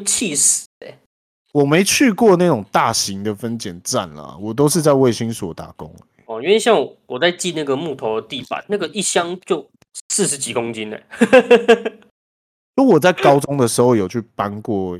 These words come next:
Speaker 2: 一家就是专门进口日本货的一个工厂，也算工厂嘛，就是经销商。那是，那是我姨丈的公司，呃，我姨丈就是服务的公司啊。然后我去那边打工，我就有下过那种货柜，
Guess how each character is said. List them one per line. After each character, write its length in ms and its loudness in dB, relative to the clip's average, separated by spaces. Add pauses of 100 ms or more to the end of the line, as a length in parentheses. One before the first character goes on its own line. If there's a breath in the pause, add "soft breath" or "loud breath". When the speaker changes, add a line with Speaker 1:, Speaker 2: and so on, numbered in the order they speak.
Speaker 2:
一 80 -14
家 280 -4
就 120 -8
是 120 -10
专 200 -2
门 280 -8 (200)
进 200 0
口 200 -4
日 180 -4
本 180 -6
货 300 -4
的 180 -10 (180)
一 80 -14
个 300 -6
工 300 -4
厂， 240 -4 (720)
也 120 -2
算 200 0
工 180 0
厂 260 -4
嘛， 220 -20
就 100 -12
是 140 -8
经 240 -8
销 180 -8
商。 240 -14
那 140 0
是， 340 4
那 80 0
是 120 2
我 160 4
姨 180 -6
丈 220 -2
的 80 -8
公 260 -14
司， 140 -16 (120)
呃， 160 2
我 140 0
姨 60 -2
丈 340 -4 (140)
就 100 0
是 80 -2
服 260 -4
务 80 -2
的 140 -8
公 240 -14
司 280 -8
啊。 140 -18 (640 loud breath)
然 100 0
后 60 4
我 80 2
去 100 -2
那 80 2
边 140 -2
打 220 -6
工， 200 -6
我 80 -4
就 140 4
有 80 6
下 300 2
过 200 -2
那 80 -6
种 140 -10
货 300 -6
柜， 260 -16